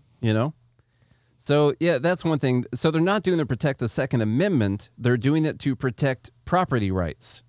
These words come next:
Now, here's a confusing part.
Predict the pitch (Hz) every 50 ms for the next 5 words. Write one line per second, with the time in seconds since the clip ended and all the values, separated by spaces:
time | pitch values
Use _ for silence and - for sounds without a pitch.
0 | _ _ _ _ - 127 175 175 160 120 85 85 95 - _ _ _ _ _ _
1 | _ _ _ _ _ _ _ _ _ _ _ _ _ _ _ _ _ - 160 170
2 | 151 131 127 - 147 135 120 - - 185 190 185 160 131 135 113 101 90 - 104
3 | 92 80 71 - - -